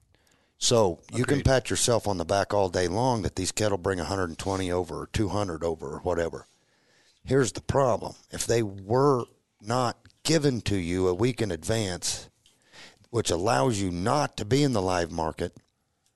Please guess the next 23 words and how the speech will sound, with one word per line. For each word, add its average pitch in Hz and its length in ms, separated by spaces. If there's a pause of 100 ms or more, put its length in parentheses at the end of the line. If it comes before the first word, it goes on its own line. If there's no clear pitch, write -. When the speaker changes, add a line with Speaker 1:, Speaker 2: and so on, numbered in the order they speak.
(600)
Speaker 1:
where 139 180
would 147 220
the 92 60
base 117 320
be 120 200
that 92 160
those 95 220
are 76 40
based 123 380
off 80 220
of? - 380 (1000)
You're 147 140
not 147 240
getting 143 240
a - 80
premium. 90 800 (520)
You're 117 220 (200)
basically 113 760 (100)
getting 104 640 (1800)
buy-off 120 540
money 104 280
for - 180
predictability. 101 920